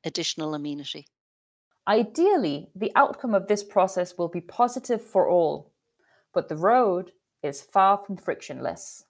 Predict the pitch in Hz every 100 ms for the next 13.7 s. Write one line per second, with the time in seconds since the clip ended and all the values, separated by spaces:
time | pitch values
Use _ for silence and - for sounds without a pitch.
0 | - 226 - 294 330 330 233 - 180 143
1 | 175 170 165 151 - 151 - 170 160 147
2 | 131 - - 170 160 - - - 185 170
3 | 196 190 180 175 180 - - - _ 190
4 | 175 165 - 190 170 - - - _ 175
5 | - _ _ - 190 185 170 175 165 -
6 | - 185 185 170 156 156 151 151 131 175
7 | 160 _ - 170 156 - 202 214 185 -
8 | 170 180 180 165 185 170 - 160 170 165
9 | 160 170 170 170 165 - 170 165 165 185
10 | - 170 147 165 - 160 156 - 170 156
11 | - 156 - - 156 151 - 180 165 143
12 | 151 147 147 156 165 - 160 - 156 170
13 | 156 151 147 156 160 165 147